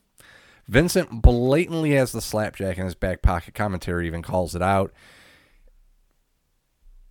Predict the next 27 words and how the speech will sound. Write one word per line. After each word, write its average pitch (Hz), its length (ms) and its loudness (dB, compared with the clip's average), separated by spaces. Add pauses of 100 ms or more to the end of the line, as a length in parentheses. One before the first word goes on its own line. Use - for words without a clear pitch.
(100)
And 135 120 0
<laughs> - 60 -4 (140)
they're 135 260 2
still 170 220 0
trying 156 200 2
to 120 40 2
guess 117 340 0
what 123 160 4
it 101 60 2
is, 117 180 2
and 95 120 -4
Heenan 120 300 -2
goes, 110 220 4
"It 92 40 -6
can't 147 260 -2
be 123 100 6
a 90 60 2
phone. 120 320 2
Everyone 117 360 2
he 110 120 -2
knows 104 340 2
is 87 120 -6
here 123 260 -4
in 120 80 -2
the 117 60 -2
building 135 360 2
tonight." 87 400 -4